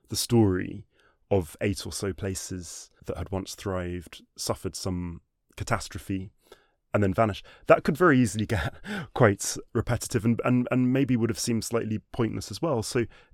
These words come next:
e-, exactly as you mentioned, I wanted to reflect upon how what we've established as what, what other historians have established as the, the great turning points in English history, the things that have had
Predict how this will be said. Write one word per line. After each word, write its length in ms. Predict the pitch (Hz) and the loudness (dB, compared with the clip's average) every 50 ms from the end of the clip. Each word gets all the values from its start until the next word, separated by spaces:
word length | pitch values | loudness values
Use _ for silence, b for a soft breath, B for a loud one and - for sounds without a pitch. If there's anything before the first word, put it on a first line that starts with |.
| b _ | b _
e-, 280 | - _ _ _ - - - _ | -20 _ _ _ -8 -8 -6 _
exactly 480 | - 131 113 151 165 - - - 135 120 | -4 0 2 2 2 2 0 0 0 0
as 120 | 104 - | 0 0
you 320 | 117 117 113 110 113 110 - _ _ | -2 -2 -2 -2 -4 -6 -10 _ _
mentioned, 560 | 113 123 135 113 - - - 95 92 98 - _ _ _ | 0 0 0 0 -4 -6 -4 -4 -4 -6 -10 _ _ _
I 60 | 107 | 0
wanted 380 | 110 107 131 123 110 - 107 - | 2 2 0 -2 -2 -8 -10 -8
to 380 | - - 117 113 107 104 95 - b b b b b b b b b b b _ | -2 0 0 0 0 0 -4 -10 b b b b b b b b b b b _
reflect 640 | - 117 113 - - - 165 - - _ - - - | 0 0 0 0 0 0 0 0 0 _ -6 -8 -8
upon 600 | - - - 123 113 98 95 101 104 98 104 - b b b b b b b b | -4 0 2 2 2 2 0 -4 -6 -8 -10 -14 b b b b b b b b
how 440 | - 135 131 123 113 110 107 107 104 101 | -2 2 4 4 4 4 4 0 -2 2
what 160 | 117 120 - - | 2 2 2 2
we've 240 | - 117 117 110 - | -2 -2 -2 -2 -4
established 600 | 110 - - 135 131 - - 104 87 - - - | -6 -4 -2 -2 -2 -2 -4 -8 -8 -8 -8 -8
as 220 | 98 90 80 - | -8 -8 -8 -8
what, 160 | 107 107 - 104 | -8 -8 -8 -6
what 120 | 101 - | -8 -6
other 180 | 101 104 98 104 | -6 -6 -4 -6
historians 460 | 104 104 - - 107 101 95 92 87 | -6 -6 -6 -6 -6 -4 -4 -6 -8
have 80 | - | -10
established 360 | 92 - 107 101 - - - - | -8 -6 -6 -6 -6 -10 -14 -14
as 60 | 90 | -10
the, 120 | - 92 _ | -12 -12 _
the 60 | - 101 | -8 -4
great 280 | - 117 110 104 _ _ | 2 2 2 2 _ _
turning 380 | - - 117 113 110 101 95 | -4 -2 -2 0 0 -2 -4
points 580 | - - 104 92 90 - _ - - - - - _ _ - | -4 -4 -6 -6 -6 -8 _ -14 -14 -14 -14 -16 _ _ 0
in 380 | 107 95 92 92 90 92 - _ _ _ _ | 0 2 2 -2 -4 -6 -8 _ _ _ _
English 360 | - 104 101 90 98 92 - | -4 -4 -4 -4 -6 -10 -8
history, 340 | - 113 - - - - 95 | -8 -8 -10 -10 -12 -12 -10
the 180 | - - 95 95 B B B B B B B B | -8 -8 -8 -10 B B B B B B B B
things 280 | _ - 113 98 87 | _ 2 2 2 2
that 80 | - - | -2 -6
have 80 | - - | -8 -8
had 340 | - - 113 104 85 - | 0 2 2 2 2 0